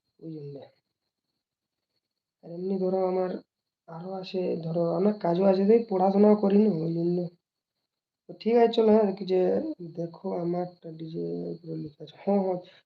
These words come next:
তোমাদের অপারেটর দাদার নাম্বার আছে আমার কাছে এয়ারপোর্টের। তা তুমিও হাই লিখে দাও, তোমার দাদাটার নাম্বার আছে আমার কাছে, ওনারটার, মানে যে ওনার আছে। তো তুমি কি কাম করো? আমি কিছু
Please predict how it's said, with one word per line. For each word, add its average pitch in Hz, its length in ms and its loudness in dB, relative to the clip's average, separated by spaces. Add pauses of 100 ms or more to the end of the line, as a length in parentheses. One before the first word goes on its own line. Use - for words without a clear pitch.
তোমাদের 208 380 0
অপারেটর 214 380 2
দাদার 208 280 6
নাম্বার 196 300 6
আছে 202 120 -2 (100)
আমার 175 200 4
কাছে 165 180 -6
এয়ারপোর্টের। 160 560 -2 (380)
তা 170 40 -18 (120)
তুমিও 185 360 -2
হাই 180 200 -2
লিখে 175 240 0
দাও, 185 120 2 (140)
তোমার 175 200 -2 (100)
দাদাটার 175 360 2
নাম্বার 170 300 0
আছে - 200 -10
আমার 147 180 -10
কাছে, 143 160 -14 (460)
ওনারটার, 185 460 -4 (800)
মানে 165 140 -14
যে 170 120 -8
ওনার 180 240 0
আছে। - 140 -12 (500)
তো - 60 -20 (220)
তুমি 170 200 -10 (260)
কি 175 180 -14 (800)
কাম 160 180 -16
করো? 160 220 -16
আমি 208 140 2 (160)
কিছু 214 140 -4